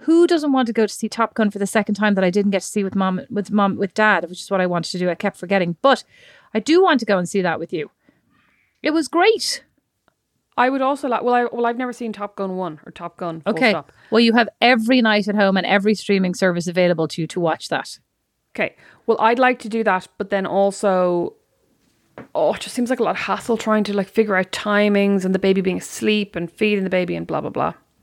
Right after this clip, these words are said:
Speaker 2: I just wanna stay at home forever. Or, like, in my house or in your house is fine.
Speaker 1: Oh, you know, I was reading a thing today about, like, pandemic behavior and how nobody wants to do jigsaws anymore. I was like,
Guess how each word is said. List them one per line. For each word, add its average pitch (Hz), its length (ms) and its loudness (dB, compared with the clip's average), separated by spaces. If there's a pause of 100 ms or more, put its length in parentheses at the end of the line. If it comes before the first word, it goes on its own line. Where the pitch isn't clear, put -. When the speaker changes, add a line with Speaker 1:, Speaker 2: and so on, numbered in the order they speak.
(180)
Speaker 2:
I - 40 -20 (180)
just 320 120 -2
wanna 320 120 2
stay 185 160 2
at 175 80 2
home 170 140 -4
forever. 156 340 -2 (840)
Or, 240 420 2
like, 196 220 -4
in 220 140 -4
my 220 160 0
house 202 180 -2
or 196 220 -2
in 190 80 -2
your 170 120 -2
house 139 200 -10
is - 80 -18
fine. - 220 -16 (720)
Speaker 1:
Oh, 240 300 0
you 262 120 -2
know, 320 160 4
I 302 80 6
was 302 260 2
reading 277 280 2
a 240 40 0
thing 240 220 0
today 214 220 0
about, 196 180 0
like, 190 160 -2
pandemic 196 540 2
behavior 185 560 0 (920)
and 196 140 2
how 196 120 4
nobody 190 320 4
wants 180 280 -2
to - 20 -12
do 185 300 0 (120)
jigsaws 196 440 -2
anymore. 180 260 0
I 190 60 0
was 202 120 -4
like, 240 140 -6